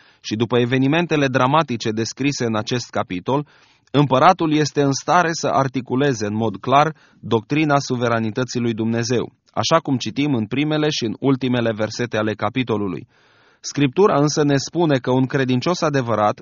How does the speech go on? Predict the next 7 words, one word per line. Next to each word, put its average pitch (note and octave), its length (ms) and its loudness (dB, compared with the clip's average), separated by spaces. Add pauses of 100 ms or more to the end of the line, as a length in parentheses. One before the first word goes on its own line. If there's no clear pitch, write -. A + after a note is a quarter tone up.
își C3 220 -2
demonstrează B2+ 680 2
apartenența A#2+ 760 0
la A2 100 0
familia A#2+ 420 0
lui A2 160 0
Dumnezeu G#2+ 600 -2